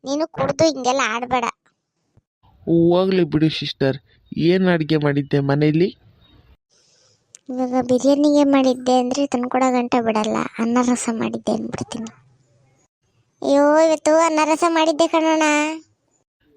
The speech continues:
Speaker 2: ಏ, ಅನ್ನ ರಸನ? ಓ, ಚೀ, ಚೀ, ನಂಗೆ ಸೇರಲ್ಲ ಅದು ಎಲ್ಲ.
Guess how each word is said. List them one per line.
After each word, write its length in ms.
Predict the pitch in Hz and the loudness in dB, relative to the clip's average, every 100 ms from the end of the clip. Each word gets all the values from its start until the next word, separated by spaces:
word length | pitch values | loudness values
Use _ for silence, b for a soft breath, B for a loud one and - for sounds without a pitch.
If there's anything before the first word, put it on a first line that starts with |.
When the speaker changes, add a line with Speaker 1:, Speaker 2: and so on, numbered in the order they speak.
| - | -10
Speaker 2:
ಏ, 140 | 135 143 151 165 175 b b | -4 -2 -2 -2 -4 b b
ಅನ್ನ 380 | - 135 156 170 | -4 -2 0 0
ರಸನ? 480 | 165 156 147 156 147 127 - _ _ _ _ _ - | 0 -2 -2 -4 -2 -8 -10 _ _ _ _ _ -20
ಓ, 640 | 143 131 135 139 143 147 | -14 -10 -10 -8 -6 -6
ಚೀ, 380 | 147 - 139 139 | -8 -10 -8 -8
ಚೀ, 300 | - - 123 254 - b b b b _ - | -10 -10 -10 -12 -20 b b b b _ -8
ನಂಗೆ 400 | 135 139 143 131 | -6 -2 0 0
ಸೇರಲ್ಲ 540 | - 156 175 165 139 | 0 -2 -2 -2 -2
ಅದು 280 | 127 - 127 | -4 -4 -6
ಎಲ್ಲ. 180 | 120 | -6